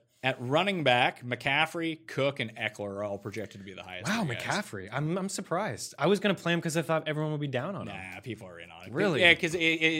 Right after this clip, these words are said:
Speaker 1: it's DraftKings, especially,
Speaker 2: Hmm.
Speaker 1: like, over the past four years, it used to be,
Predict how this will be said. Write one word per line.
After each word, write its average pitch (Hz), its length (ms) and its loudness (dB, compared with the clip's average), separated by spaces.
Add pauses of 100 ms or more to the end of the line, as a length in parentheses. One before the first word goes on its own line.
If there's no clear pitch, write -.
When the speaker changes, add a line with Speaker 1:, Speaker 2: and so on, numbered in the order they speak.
(160)
Speaker 1:
it's - 80 -20 (400)
DraftKings, 214 760 2
especially, 143 360 -2
Speaker 2:
Hmm. 120 60 0
Speaker 1:
like, 110 140 -4
over 123 120 -4
the 117 80 -8
past 117 340 -2
four 117 200 -4
years, 123 320 -4
it 120 60 -10
used 117 180 -6
to 120 80 -12
be, 113 240 -2